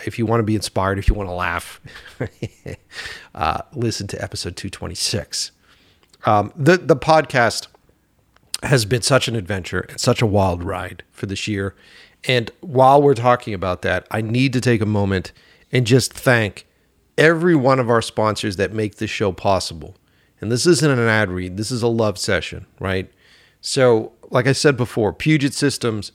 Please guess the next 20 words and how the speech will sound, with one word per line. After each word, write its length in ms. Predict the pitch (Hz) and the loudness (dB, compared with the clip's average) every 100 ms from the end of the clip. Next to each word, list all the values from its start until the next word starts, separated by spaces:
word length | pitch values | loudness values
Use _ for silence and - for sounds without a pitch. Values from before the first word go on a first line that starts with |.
| - | -8
if 160 | 113 | -6
you 100 | 120 | -2
guys 280 | 165 170 143 | 2 2 2
wanna 260 | 113 131 143 | 2 4 4
build 280 | 131 131 120 | 6 6 4
a 40 | |
computer, 480 | 107 98 113 117 117 | -2 -4 0 2 2
if 180 | 98 - | 0 -4
you 80 | |
wanna 200 | 92 104 | -2 0
build 420 | 101 110 104 98 - _ _ _ | 2 2 4 0 -4 _ _ _
an 80 | 92 | 2
edit 200 | 113 127 | 2 2
machine, 540 | 120 - 117 110 110 - | -2 -2 -2 -2 -4 -6
if 140 | - | -10
you 60 | 101 | -4
wanna 240 | 101 104 | -2 -2
build 300 | 95 120 123 | 0 0 2
yourself, 560 | 107 110 110 98 95 - _ _ _ _ _ | 0 0 2 2 0 -4 _ _ _ _ _
um, 500 | - 87 90 87 - | 0 2 0 -4 -12